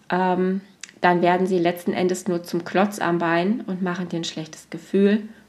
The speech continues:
und das willst du nicht haben. Plane also dann stattdessen lieber ein, dass du jemanden zu der Aufgabe befragen möchtest oder kannst und überleg genau,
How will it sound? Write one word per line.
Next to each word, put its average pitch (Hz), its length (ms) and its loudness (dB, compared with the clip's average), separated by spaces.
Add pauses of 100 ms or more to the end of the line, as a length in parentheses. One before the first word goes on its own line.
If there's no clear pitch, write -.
(100)
und 165 120 -2
das - 200 -4
willst 156 260 -8
du 160 40 -6
nicht - 340 -8
haben. 160 340 -6 (1200)
Plane 190 400 6
also 196 200 2
dann 190 240 4
stattdessen 202 560 2
lieber 180 300 0
ein, 190 320 4
dass 196 240 -2
du 190 340 4 (220)
jemanden 196 360 0
zu 202 160 -4
der 180 320 2
Aufgabe 180 440 -2
befragen 170 600 0
möchtest 240 580 -2
oder 185 140 -6
kannst 208 560 -2
und 185 140 -6
überleg 180 380 2
genau, 185 580 2